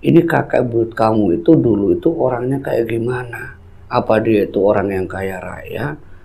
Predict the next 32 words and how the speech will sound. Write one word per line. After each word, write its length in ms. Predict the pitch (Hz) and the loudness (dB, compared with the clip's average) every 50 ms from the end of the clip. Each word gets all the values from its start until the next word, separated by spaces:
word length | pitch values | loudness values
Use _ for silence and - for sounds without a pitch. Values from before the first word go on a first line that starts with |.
| - - - - - - | -20 -20 -20 -16 -6 -2
yang 240 | 117 120 110 - - | 0 2 2 0 0
terus 240 | - 107 104 92 - | 0 0 0 0 -2
mungkin 400 | 107 98 101 92 - 98 95 82 | -4 -4 -2 -2 -2 -2 -2 -2
ada 240 | 82 98 92 92 90 | -4 -4 -4 -6 -6
cerita-cerita 720 | - - 98 98 92 - 95 92 - - 101 90 - 101 | -6 -6 -4 -4 -4 -4 -6 -8 -6 -4 -6 -4 -4 -4
tentang 320 | 95 - 98 98 92 98 98 | -4 -4 -4 -4 -4 -4 -6
yang 240 | 95 92 90 87 | -6 -6 -6 -6
lain?" 480 | 90 87 85 82 87 113 131 139 139 139 - - - - - - | -6 -6 -6 -2 0 2 2 0 -2 -6 -12 -16 -18 -18 -12 -2
"Ini 160 | - 139 139 139 | 2 2 4 4
saya 240 | - 143 139 139 | 4 4 4 6
mohon 320 | 139 139 123 120 117 117 117 | 4 4 2 2 0 -2 -2
maaf," 240 | - 98 104 98 - | -2 -4 -6 -8 -8
kata 240 | - 101 - - | -10 -10 -8 -6
Ilham 480 | - 101 104 98 90 92 110 117 131 131 | -4 -2 -2 -2 -2 -2 -2 0 0 -2
sama 400 | - - - 98 92 104 104 - | -4 -8 -12 -12 -10 -8 -8 -8
Agus. 320 | 113 104 - 120 110 92 - - - - - - - - - - | -8 -4 -2 -2 -2 -2 -4 -14 -16 -18 -18 -18 -18 -16 -8 -4
Nah, 160 | 117 120 120 | -2 0 2
di 80 | 123 127 | 2 2
sini 400 | 113 120 170 214 220 190 143 135 | 4 4 6 6 8 8 6 6
Agus 320 | 120 123 117 123 120 113 | 4 2 2 2 2 2
itu 160 | 123 139 165 | 2 0 2
akhirnya 320 | 143 127 123 131 139 131 135 - - - - - - - - - | 2 2 2 2 2 0 0 -4 -12 -20 -20 -20 -20 -12 -4 0
nanya 400 | 131 127 113 98 101 113 120 113 | 2 2 2 2 2 2 0 0
sama 480 | - - - 104 92 90 98 110 120 - - - - - - - | -4 -8 -10 -8 -6 -4 -2 -2 -2 -4 -6 -12 -20 -20 -20 -20
salah 320 | - - - 117 110 117 110 | -12 -4 -2 0 0 0 -2
satu 640 | - - 98 92 90 - - 135 127 - - - - - - - - | -2 -4 -6 -6 -4 -2 0 0 0 0 -4 -12 -20 -20 -20 -18 -14
simbah, 480 | - - 127 117 107 104 117 123 123 | -6 0 0 0 2 4 2 2 2
tapi 240 | - - 113 120 135 131 113 | 0 -6 -4 0 0 0 0
bukan 480 | 110 110 - 120 104 90 - 98 104 | 0 -2 -2 -2 0 0 -2 -4 -4
bapak 320 | 104 92 90 95 85 98 87 | -4 -4 -4 -2 0 0 0
ibunya 320 | 87 - 101 110 110 107 | 2 2 0 2 2 2
dia, 320 | 107 127 135 131 117 101 | 4 6 6 6 6 4